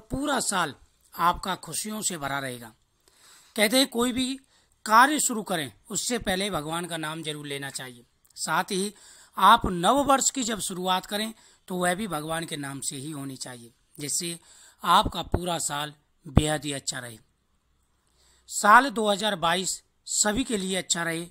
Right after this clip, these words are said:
इससे हम भगवान शिव से प्रार्थना करते हैं कि महाकाल, भोलेनाथ सभी की मनोकामना पूरी करें, सभी के घर में खुशियां रहें। एक जनवरी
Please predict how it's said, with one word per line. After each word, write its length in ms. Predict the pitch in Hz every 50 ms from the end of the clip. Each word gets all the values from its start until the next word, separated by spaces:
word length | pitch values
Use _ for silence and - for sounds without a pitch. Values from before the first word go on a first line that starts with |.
| - _ _ _ _ _ _
इससे 480 | 214 208 196 - - - 196 196 202 196 - _ _ _ _ -
हम 180 | 170 208 214 180
भगवान 380 | 160 160 165 175 180 180 185
शिव 340 | 170 - - - 233 233 214
से 220 | - - 175 123 - - _ _ _ _ _ _ _ _ _ _ _ _
प्रार्थना 380 | 185 185 196 202 - 240 214 190
करते 300 | - 170 147 135 - 143
हैं 140 | 131 120 104 _ _ _ _ -
कि 100 | 160 160
महाकाल, 520 | 160 160 160 180 175 185 185 185 185 180 - _ _ _ _ _ _ _
भोलेनाथ 600 | 139 139 170 185 202 196 196 190 190 185 - - _ _ _ _ _ _ _ _
सभी 380 | - - - - 214 202 254 302
की 140 | 240 285 240
मनोकामना 600 | 208 185 185 185 175 175 180 165 165 170 170 160
पूरी 280 | - - 160 165 165
करें, 300 | 170 - 180 180 180 180 - _ _ _ _ _ -
सभी 320 | - - 233 240 262 320
के 120 | - 247 190
घर 160 | 165 156 151
में 120 | 165 156
खुशियां 360 | - 151 - - 156 139 135
रहें। 160 | 127 120 113 110 _ _ _ _ _ _ _ _ _ _ _ _ _ _ _ _ _ _ _ _ _ _ _ _ _ -
एक 320 | - 247 247 277 294 - 294
जनवरी 560 | 185 214 202 208 208 214 220 226 226 233